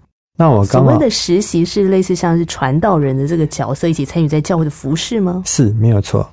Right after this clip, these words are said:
Speaker 1: 到教会，因为我们每一间教会等于是一年的实习时间。那刚好我从泰国第一年回来实习教会就在南京东路礼拜堂。那我的太太也是刚好就，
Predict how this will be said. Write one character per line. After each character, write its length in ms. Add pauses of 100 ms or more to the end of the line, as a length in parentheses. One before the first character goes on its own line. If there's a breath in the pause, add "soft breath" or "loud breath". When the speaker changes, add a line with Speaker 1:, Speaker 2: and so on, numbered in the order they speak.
(200 loud breath)
Speaker 1:
到 440 (140)
教 240
会， 200
因 40
为 80
我 220
们 100
每 180
一 40
间 180
教 140
会 80
等 180
于 20
是 140
一 140
年 200
的 100
实 220
习 220
时 240
间。 280 (240)
那 160
刚 200
好 160
我 180
从 220
泰 280
国 220
第 300
一 20
年 460 (120)
回 200
来 140
实 180
习 160
教 180
会 60
就 120
在 200
南 220
京 180
东 180
路 120
礼 140
拜 180
堂。 260 (400)
那 260
我 220
的 100
太 220
太 180
也 200
是 60 (100)
刚 240
好 120
就， 320